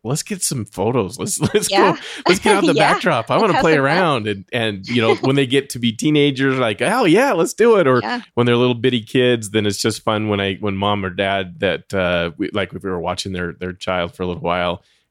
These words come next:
Speaker 1: get to show 'em some photos we made. It was, it's really fun. I love it. I love being
Speaker 2: Yeah.
Speaker 1: able to do that. Yeah.
Speaker 2: Absolutely.
Speaker 1: Okay, so those are some common reasons.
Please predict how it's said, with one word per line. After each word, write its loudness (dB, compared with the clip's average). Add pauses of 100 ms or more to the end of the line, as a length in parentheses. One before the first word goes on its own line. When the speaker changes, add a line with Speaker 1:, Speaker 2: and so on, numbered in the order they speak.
Speaker 1:
get -2
to -4
show 0
'em -4
some -6
photos -2
we -4
made. -2
It -2
was, -6
it's -10
really 0
fun. -6
I -8
love -4
it. -8
I -4
love -2
being 0
Speaker 2:
Yeah. 0
Speaker 1:
able -4
to -16
do -6
that. -6 (140)
Yeah. -4 (680)
Speaker 2:
Absolutely. -4 (280)
Speaker 1:
Okay, 0 (100)
so 0
those 4
are 2
some 0
common 0
reasons. 2